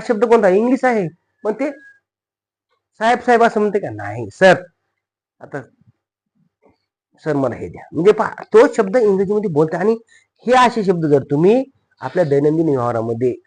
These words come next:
असे वापरले शब्द, तर तुमचं इम्प्रेशन पडू शकतंय. म्हणून आपल्याला हे शब्द वापरायचे आहेत. पहा, "I wish."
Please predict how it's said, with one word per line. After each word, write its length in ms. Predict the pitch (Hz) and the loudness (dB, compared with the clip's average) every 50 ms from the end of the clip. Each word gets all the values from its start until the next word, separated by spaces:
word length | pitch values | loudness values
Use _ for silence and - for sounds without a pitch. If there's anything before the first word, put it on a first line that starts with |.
| _ - | _ -12
असे 200 | - 135 - 160 | -12 -8 -4 -2
वापरले 420 | 131 113 113 104 139 139 135 135 - | -2 -2 -2 -2 -4 -4 -4 -4 -4
शब्द, 220 | 139 127 139 175 180 - - _ - - - _ _ - | -6 -6 -6 -6 -6 -8 -10 _ -20 -20 -20 _ _ -14
तर 60 | 123 | -14
तुमचं 340 | - - 117 117 117 - 117 | -10 -8 -10 -10 -8 -6 -8
इम्प्रेशन 520 | 113 110 104 - 104 101 - 143 147 202 190 _ _ _ _ _ _ _ _ _ _ _ _ _ _ _ - | -8 -8 -8 -10 -12 -10 -8 -8 -8 -10 -12 _ _ _ _ _ _ _ _ _ _ _ _ _ _ _ -20
पडू 160 | 98 101 101 | -18 -18 -18
शकतंय. 400 | 95 - 90 82 _ _ 85 82 78 _ _ _ | -16 -18 -20 -20 _ _ -20 -20 -20 _ _ _
म्हणून 220 | - 143 165 190 180 | -8 -4 -2 0 0
आपल्याला 340 | 151 - 127 - 120 139 143 - _ _ _ _ _ - | 0 -2 -4 -6 -6 -6 -6 -8 _ _ _ _ _ -6
हे 80 | 175 | -6
शब्द 220 | 165 - 127 110 117 101 - - _ _ _ _ _ _ - | -6 -6 -8 -8 -8 -8 -10 -12 _ _ _ _ _ _ -20
वापरायचे 460 | 113 107 - 104 110 117 117 - 143 | -20 -18 -14 -12 -12 -12 -8 -6 -6
आहेत. 100 | 135 - - - | -8 -8 -8 -12
पहा, 100 | 101 - _ _ _ _ _ - 190 226 | -14 -14 _ _ _ _ _ 4 6 6
"I 40 | 214 | 6
wish." 180 | 190 160 - | 6 4 0